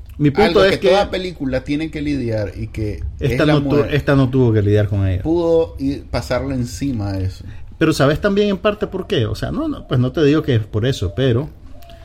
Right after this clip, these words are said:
Speaker 2: Hay
Speaker 1: las
Speaker 2: varias
Speaker 1: películas que en
Speaker 2: explicaciones.
Speaker 1: Estados Unidos se exhiben teatralmente, usualmente ya hay una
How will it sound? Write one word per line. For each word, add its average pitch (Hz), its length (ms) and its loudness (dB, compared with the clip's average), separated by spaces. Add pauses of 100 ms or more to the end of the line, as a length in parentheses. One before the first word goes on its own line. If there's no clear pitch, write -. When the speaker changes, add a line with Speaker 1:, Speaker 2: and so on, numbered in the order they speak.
Speaker 2:
Hay 110 220 -2 (240)
Speaker 1:
las 120 160 2
Speaker 2:
varias 123 120 4
Speaker 1:
películas 202 380 4
que 214 80 4
en 190 80 4
Speaker 2:
explicaciones. 175 60 0
Speaker 1:
Estados 185 340 2
Unidos 156 300 4
se 120 60 0
exhiben 151 340 0
teatralmente, 127 1000 4
usualmente 135 560 2
ya 123 180 2
hay 120 140 2
una 127 400 2